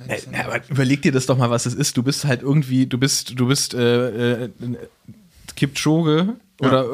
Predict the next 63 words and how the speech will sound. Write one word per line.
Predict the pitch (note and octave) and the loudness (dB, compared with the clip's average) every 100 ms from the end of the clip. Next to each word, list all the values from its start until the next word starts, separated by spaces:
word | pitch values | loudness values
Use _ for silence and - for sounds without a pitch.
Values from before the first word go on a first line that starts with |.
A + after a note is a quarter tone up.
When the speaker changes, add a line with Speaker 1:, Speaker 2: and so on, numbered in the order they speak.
| C3 | 0
Speaker 1:
oder | C3+ C3+ C3 | 4 4 4
irgendjemand | D3 E3+ D3+ C#3+ D3 D3+ | 2 4 4 4 2 2
und, | C#3+ C3+ C3 C#3 C#3 | -2 0 2 0 0
äh, | B2+ B2+ C#3 | 2 2 2
kommst | C#3 D3 E3 | 0 0 2
nach | D3+ | 0
Berlin | D#3 C3 C3 F3 G#3+ - - | 2 2 4 4 2 -2 -14
<laughs> | - - - | -10 -8 -2
und | B2+ | 2
läufst | C3 - D3+ | 2 4 2
dann | B2+ | 4
einen | C3 | 4
Marathon | C3 G3+ C#3 B2+ A#2 D#3+ G#3+ - F#3 - | 4 2 0 2 2 2 0 -6 -8 -6
und | B2 | 0
plötzlich | C3 C#3 C#3 - | 0 2 -2 -2
kleben | - A#2 D3 D#3 | 0 2 4 4
da | A2 | 2
so | A2+ | 2
Leute | A2+ C#3 F#3 | 4 2 2
auf | B2 | 0
dem | A#2+ | 0
Boden. | A#2 | 2
Was | A#2 | 2
müssen | C#3 D3 | 4 2
Speaker 2:
Ja. | |
Speaker 1:
die | A2 | 4
denken? | C#3+ A3 F#2 C#3 | 2 0 -4 0
Speaker 2:
Ja, | C3+ | 2
ja. | |
Speaker 1:
<laughs> | - | 4
Also, | D3+ C3 | 2 2
sag | B2 C3+ | 2 2
mal, | A#2+ A2 | 2 2
Leute, | C#3+ B2 | 2 4
was | A#2+ | 2
ist | A#2+ | 2
hier | C3+ F3+ | 4 4
los? | C3+ B2 | 4 2
Speaker 2:
Und | C3 B2+ | 0 -2
dann | B2 | -4
so, | C#3 | -2
hä, | F3 | 0
was? | D#3+ F#3 - - | 2 0 -2 -8
War | C3+ | -10
das, | C#3+ F4 | -6 -4
gehört | D#3+ F3+ | -2 -2
das | - | -4
dazu? | D3+ - C4+ | -8 -8 -6
Soll | C4+ F3+ | -4 -2
ich | G3+ | 2
Speaker 1:
Gott, | F3+ | 4
ist | G3 F#3 D3 | 4 2 2
da, | C3+ | 2
Speaker 2:
äh, | |
Speaker 1:
ist | C3+ C#3+ | 2 2
das | C3 | 2
jetzt | B2 | 2
Hindernislauf | D#3 D#4+ C3 A#2 A2+ A2+ | 2 2 2 2 2 2
hier, | A#2+ | 4
Speaker 2:
Ja, | A2+ | 4
Speaker 1:
oder | A2+ | 6
was? | B2 | 4
Speaker 2:
ja. | C#3+ | 4